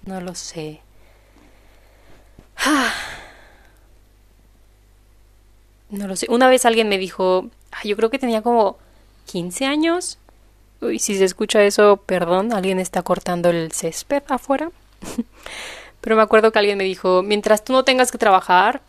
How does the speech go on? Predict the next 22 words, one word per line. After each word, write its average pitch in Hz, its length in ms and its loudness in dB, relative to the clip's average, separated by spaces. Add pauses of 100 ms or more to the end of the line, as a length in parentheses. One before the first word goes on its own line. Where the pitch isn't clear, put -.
(800)
o - 80 0
sea, 202 80 4
no, 226 80 6
mientras 214 300 4
no 220 80 2
tengas 240 280 4
la 202 260 2
necesidad, 185 640 0
el 180 180 -6
que 185 200 -2
a - 160 -6
fuerzas 240 480 -2
tengas 214 280 0
que 202 100 -6
trabajar, 185 540 0 (680)
disfrútalo. 196 720 -2 (380)
No 208 140 0
trabajes, - 600 0 (160)
vive 190 320 2
la 170 100 2
vida. - 380 -6 (520)
<laughs> 392 840 2